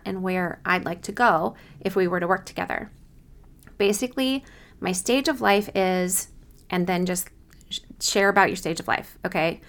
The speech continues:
Your marital status, status, if you have any kids, and what ages they are, things that keep you busy, things that you wake up for. Are you the sole provider, et cetera? Next is my current schooling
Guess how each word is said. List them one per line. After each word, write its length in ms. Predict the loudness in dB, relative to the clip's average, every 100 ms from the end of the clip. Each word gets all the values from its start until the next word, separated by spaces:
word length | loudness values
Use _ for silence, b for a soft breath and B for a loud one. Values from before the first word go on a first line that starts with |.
| B B
Your 100 | 2
marital 320 | 4 6 4
status, 640 | 2 2 2 -2 -6 -6
status, 420 | -4 0 0 0 -4
if 120 | 0
you 60 |
have 100 | 0
any 140 | 0 -4
kids, 640 | 0 2 2 0 -6 -12 B B B B
and 180 | -2 4
what 160 | 4 4
ages 360 | 2 2 -2
they 140 | -2 -2
are, 520 | 0 2 2 0 -4
things 240 | -2 -2 0
that 100 | -2
keep 200 | -4 -4
you 60 | -2
busy, 540 | 0 0 -4 -4 -10 -6
things 320 | 0 0 0 2
that 280 | 0 0
you 120 | -2 0
wake 180 | 2 6
up 200 | 6 4
for. 420 | -4 -2 -4 -6 B B
Are 80 | 2
you 140 | 4 4
the 100 | 0
sole 260 | 0 0
provider, 720 | 0 -2 0 -2 -2 -6 -10 -10
et 140 | -10 -6
cetera? 420 | -6 -6 -10 -14 -18 b b b b b b
Next 400 | 0 0 0 0
is 380 | 4 4 2 -4 -8
my 160 | 0 0
current 400 | 0 -2 0 -2
schooling 640 | 0 2 4 4 0 -2